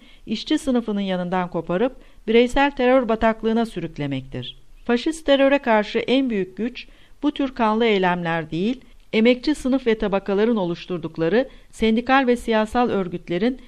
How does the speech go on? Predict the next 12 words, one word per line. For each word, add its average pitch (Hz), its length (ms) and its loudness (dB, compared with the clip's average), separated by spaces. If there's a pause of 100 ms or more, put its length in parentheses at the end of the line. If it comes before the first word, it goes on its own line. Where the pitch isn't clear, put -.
(160)
tek 285 260 -2
bir 247 160 -2
bütüne 220 340 -2
dönüşmesidir. 139 840 -8 (360)
Çözüm 277 360 -4
yolu 233 360 2 (200)
işçi 220 340 -4
sınıfının 220 600 -2
anayasal 226 560 0
yollarla, 170 640 0 (360)
demokratik 240 600 0
yöntemlerle 190 880 -2